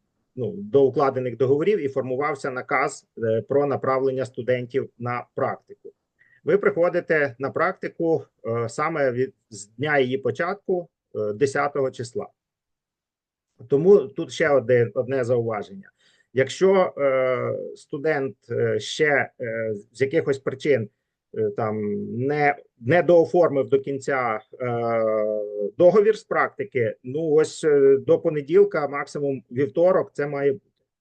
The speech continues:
<clears throat> Тому що інакше, якщо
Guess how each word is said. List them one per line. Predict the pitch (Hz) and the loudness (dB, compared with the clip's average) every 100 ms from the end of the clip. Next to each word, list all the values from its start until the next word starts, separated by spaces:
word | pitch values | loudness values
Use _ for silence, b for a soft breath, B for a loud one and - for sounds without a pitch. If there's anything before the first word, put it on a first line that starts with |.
| _ _ _ _ _ | _ _ _ _ _
<clears throat> | - 170 131 - _ _ _ _ _ | -4 -2 -2 -4 _ _ _ _ _
Тому | 135 139 147 | 0 2 0
що | - 151 143 139 131 139 | 2 4 6 6 2 0
інакше, | 147 160 202 202 160 | 0 0 0 0 -2
якщо | 143 - 180 156 | -4 -2 0 0